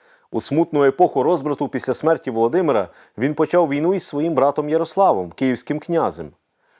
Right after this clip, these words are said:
Війська зійшлися у вирішальній битві під Листвином, у якій переміг Мстислав. Але дивно: за умовами укладеного миру переможеному Ярославу відійшли всі землі на правому березі Дніпра разом із Києвом.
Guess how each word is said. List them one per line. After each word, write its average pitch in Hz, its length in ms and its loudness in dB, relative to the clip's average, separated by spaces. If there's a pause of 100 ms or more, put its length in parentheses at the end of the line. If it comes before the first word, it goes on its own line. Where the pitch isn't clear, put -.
Війська 117 380 2
зійшлися 139 500 -2
у 131 40 0
вирішальній 135 520 0
битві 143 360 -2
під 123 240 -6
Листвином, 95 640 -4 (340)
у 143 100 2
якій 143 240 -2
переміг 113 480 0
Мстислав. 117 720 -4 (420)
Але 95 260 -2
дивно: 113 400 2 (420)
за 104 200 2
умовами 120 540 2
укладеного 117 580 0
миру 156 420 2 (260)
переможеному 156 880 0
Ярославу 151 640 2
відійшли 147 440 -2
всі 226 260 -4
землі 156 380 2
на 104 120 -6
правому 120 340 0
березі 117 340 0
Дніпра 143 400 0
разом 110 300 -2
із 135 140 -10
Києвом. 82 420 -2